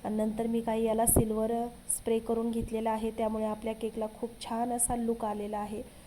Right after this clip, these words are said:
तर, अ, तुम्हाला माझा हा केक व्हिडिओ कसा वाटला नक्की सांगा. आणि जरी काही प्रश्न असतील तरी मला कमेंट सेक्शनमध्ये नक्की विचारा. तर, अ, कस्टमरलासुद्धा हा केक खूप आवडला आणि त्यांचेच दोन केक होते,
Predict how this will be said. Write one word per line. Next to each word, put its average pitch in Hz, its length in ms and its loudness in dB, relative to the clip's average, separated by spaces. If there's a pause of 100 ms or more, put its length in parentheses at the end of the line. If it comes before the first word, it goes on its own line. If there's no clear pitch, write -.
(280)
तर, 214 280 0
अ, 220 140 -4
तुम्हाला 226 340 2
माझा 226 260 0
हा 226 100 -4
केक 226 300 -2
व्हिडिओ 220 260 2
कसा 220 320 0
वाटला 220 340 -2
नक्की 220 340 -4
सांगा. 214 420 4 (500)
आणि 233 200 4
जरी 247 240 6
काही 254 280 4
प्रश्न 247 320 0
असतील 233 360 6
तरी 240 160 6
मला 247 200 6
कमेंट 226 320 2
सेक्शनमध्ये 226 640 0
नक्की 226 300 -2
विचारा. 220 440 -2 (680)
तर, 233 120 4
अ, 240 60 6
कस्टमरलासुद्धा 254 840 2
हा 247 120 2
केक 254 300 -2
खूप 254 300 0
आवडला 220 480 6 (500)
आणि 233 460 2 (800)
त्यांचेच 233 440 4
दोन 233 280 8
केक 240 260 2
होते, 220 300 2